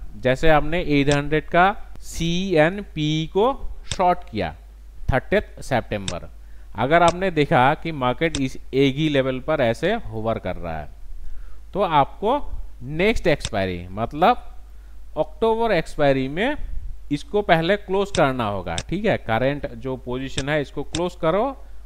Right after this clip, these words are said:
क्लोज करने का बाद अक्टूबर एक्सपायरी में सेम स्ट्राइक पर फिर से लॉन्ग स्ट्रैडल बनाओ। ठीक है, तो ऐसा करने से क्या होगा,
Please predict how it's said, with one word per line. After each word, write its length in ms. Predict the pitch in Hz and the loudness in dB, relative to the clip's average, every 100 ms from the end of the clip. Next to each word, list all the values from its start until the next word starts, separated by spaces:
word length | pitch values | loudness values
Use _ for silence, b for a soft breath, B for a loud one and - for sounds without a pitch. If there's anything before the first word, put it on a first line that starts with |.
| b - | b -4
क्लोज 220 | 180 196 | -4 -2
करने 340 | 170 143 139 | 0 0 0
का 140 | 127 120 | 0 0
बाद 380 | 117 185 240 - - - - - - | 4 2 2 -4 -12 -14 -16 -10 -6
अक्टूबर 540 | 156 - 240 240 240 | -6 -2 -2 0 2
एक्सपायरी 500 | 180 143 - 131 131 | 0 0 0 0 0
में 260 | 139 226 285 - - | -2 -2 -4 -8 -10
सेम 360 | - 190 240 214 | 2 4 4 0
स्ट्राइक 380 | - 147 123 - - | -2 0 0 -2 0
पर 220 | 220 240 - - | 0 -2 -14 -14
फिर 180 | - 117 | -6 -6
से 180 | - 214 | -2 -2
लॉन्ग 360 | 139 104 104 | -2 -4 -4
स्ट्रैडल 360 | - 98 95 127 | -6 -8 -8 -10
बनाओ। 300 | 90 76 71 - - - - - | -10 -12 -14 -14 -16 -12 -12 -6
ठीक 160 | 170 190 | -2 2
है, 140 | 107 - b b b - | 2 0 b b b -6
तो 60 | |
ऐसा 340 | - 143 185 240 | 2 4 6 4
करने 320 | 220 214 208 | 4 0 0
से 140 | 208 196 | 0 -2
क्या 240 | - 143 | 2 2
होगा, 420 | 113 110 151 269 | 2 2 2 2